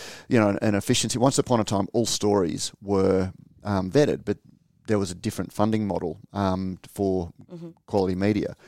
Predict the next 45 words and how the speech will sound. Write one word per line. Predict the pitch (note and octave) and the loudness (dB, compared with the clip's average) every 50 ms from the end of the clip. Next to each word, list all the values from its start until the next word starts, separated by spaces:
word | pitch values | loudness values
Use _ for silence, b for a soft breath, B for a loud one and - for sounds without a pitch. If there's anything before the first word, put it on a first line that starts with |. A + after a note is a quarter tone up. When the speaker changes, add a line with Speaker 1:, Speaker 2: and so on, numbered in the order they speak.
| B B B B B | B B B B B
Speaker 1:
Um, | - G2+ G2+ G2 G2 G2+ G2 G2 - | 0 2 4 4 4 4 2 0 -2
if | - A2+ - | -2 0 2
there | A#2 G#2 | 2 2
is | G2 F#2 | 2 2
a | G2 | -2
story | - - A2 G#2+ G#2 G2+ | -2 0 2 2 2 2
that | - - | 2 0
we | G#2 | -2
think | G2 - - G2 F2+ - | -2 -2 -2 -4 -4 -4
needs | - G2 G2+ G2+ A2 A2 - - | -4 -2 0 0 0 0 -2 -2
it, | - - - - _ - - - - | -4 -4 -6 -8 _ -20 -20 -8 -4
then | G#2+ G2+ F#2+ | -2 -2 0
we'll | F#2+ G2 F#2+ F#2+ | 0 0 0 2
do | F#2 G#2+ G#2 | 2 2 2
it. | F2 | 2
And | F2 G2+ | 2 2
Speaker 2:
Yeah. | G#2 | 2
Speaker 1:
that's | G2+ - - | 2 2 0
when | G#2 G2+ | -2 -2
you'll | G2 F#2+ | -2 0
see | - G#2+ F#2+ F#2+ | 0 0 0 0
one | F2 F#2+ G2 G2 | 0 -2 -2 0
of | F#2 F#2+ | 2 2
our | F#2 F#2+ | 2 2
bylines | F2 G2+ G2+ A2 A#2 A#2 A2 F#2 F#2 F#2 F#2 F#2+ | 2 2 2 2 2 2 2 0 -2 -4 -6 -6
on | F#2 | -6
the | F#2 F#2+ | -6 -6
story, | - - - G2 G2 F#2+ F#2 F#2 F2 b b b b b b b b b - | -6 -4 -2 -2 0 0 0 -2 -4 b b b b b b b b b -8
because | G#2+ G2+ - A2+ G2 F#2+ F#2+ F2+ - - - | -6 -2 0 2 2 2 2 0 -2 -6 -6
we're | - G2 G#2+ G2+ | 0 0 0 2
putting | - - G2+ G2+ G2+ | 2 2 2 2 2
our | F#2+ F2+ | 0 0
credibility | - - G2 F2+ E2+ E2+ G#2+ G#2+ F#2+ E2+ E2+ | -2 -2 -4 -2 0 2 2 2 2 0 -2
behind | E2 F#2 F2+ F2+ F#2 F#2 F#2+ F#2+ F#2 | -4 -4 -2 0 0 0 0 0 -2
the | F2 F2+ | -2 -2
story | - - - F#2+ F2+ F#2+ F#2+ F#2+ | -2 -2 -2 0 0 2 0 0
that | E2+ F2+ - - | 0 -2 -4 -4
we're, | - F#2+ F#2+ F#2 | -2 -2 -2 -2
you | E2+ - G2+ G2 | -2 -2 -2 0
know, | F#2+ | 0
our | F#2 G2+ | -2 -2
credibility | - - A#2 G2+ G2 F#2 - - - - - - _ - G#2+ A2+ G#2 F2+ F#2+ F#2+ F#2 | 0 2 2 2 2 0 -4 -8 -16 -16 -18 -20 _ -4 0 0 0 0 0 0 0
and | G2 | 2
our | G2+ F#2+ F#2+ F#2+ F2+ | 2 2 2 2 0
reputation | G2 G#2 - - - - G#2 G#2+ A2 - - D2+ C#2+ - | 0 -2 -2 -2 0 2 4 4 2 2 -2 -6 -8 -10